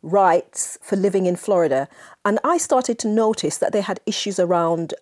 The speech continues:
alcoholism, but there was nowhere for me to take it. So it was a natural transition coming to England,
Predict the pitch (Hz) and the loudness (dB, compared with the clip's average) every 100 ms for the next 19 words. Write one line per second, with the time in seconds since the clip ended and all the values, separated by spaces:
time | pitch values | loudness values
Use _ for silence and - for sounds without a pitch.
0 | - 196 190 175 160 147 139 135 156 _ | 0 0 0 -2 -2 -2 -4 -4 -12 _
1 | - _ _ _ 180 - 226 214 202 214 | -20 _ _ _ -2 2 2 2 2 2
2 | 214 208 _ 208 202 190 180 175 - 185 | 0 -2 _ 0 0 0 -6 -6 -4 -2
3 | 160 143 139 - _ _ - 240 208 - | -2 -4 -8 -12 _ _ 0 4 4 2
4 | 220 - 185 226 202 208 262 - 240 220 | -4 -2 -2 2 2 2 0 -2 -2 -2
5 | - 208 190 220 - 156 165 185 _ _ | 0 -2 0 -2 0 -2 -4 -10 _ _
6 | _ - 226 233 240 240 - 196 180 165 | _ -4 -2 0 -2 -4 -6 -4 -4 -2
7 | 160 165 | -2 -4